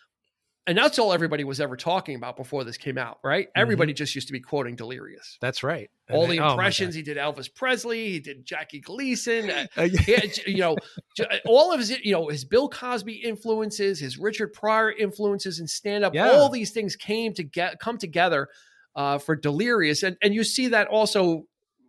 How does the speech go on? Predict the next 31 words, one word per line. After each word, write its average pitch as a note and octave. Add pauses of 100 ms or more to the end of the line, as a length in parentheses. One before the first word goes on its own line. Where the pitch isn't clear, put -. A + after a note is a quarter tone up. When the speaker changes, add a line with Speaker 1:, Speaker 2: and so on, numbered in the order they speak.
(160)
Speaker 1:
kind A#3
of G3
in, G3
in G3
his F#3+
film A3+
work. A#2+
You C3+
see, A#3
Speaker 2:
Yeah, F#3+
Speaker 1:
you E3+
see -
Speaker 2:
so F3
Speaker 1:
his, D#3
his C#3
influences. C3
Speaker 2:
so E3+
raunchy. C3
He's A#2+
not C3+
afraid B2
to A2+
go A2+
there. A2
He A2+
just, A2+
he's A2
very B2+
on, A2+ (260)
you G#2
know, G#2